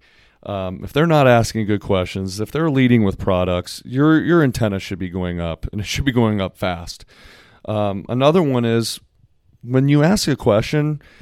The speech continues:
is their explanation complicated? Is it hard to understand? Do they, are they making you feel dumb? A lot of advisors speak in, <laughs> in,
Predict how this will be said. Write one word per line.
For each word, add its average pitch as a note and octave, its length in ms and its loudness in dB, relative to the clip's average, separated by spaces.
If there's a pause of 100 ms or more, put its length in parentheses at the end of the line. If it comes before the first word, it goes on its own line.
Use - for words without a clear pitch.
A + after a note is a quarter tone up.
(200)
is A2+ 140 -6
their E3 160 -2
explanation C#3 640 -2
complicated? C3+ 960 -4 (320)
Is - 80 -10
it G2 80 -10
hard A2+ 240 -2
to A2+ 80 2
understand? A2 760 -2 (720)
Do B2 80 -8
they, A#2+ 160 0 (560)
are B2 100 -4
they B2+ 100 2
making B2+ 280 0
you B2 100 0
feel A#2 280 0
dumb? G2 580 -6 (320)
A - 80 -12
lot G3 240 -4
of C#4 80 -6
advisors C3 580 4
speak C3+ 400 -2
in, G2+ 160 -2 (140)
<laughs> - 140 -20
in, G#2+ 260 -8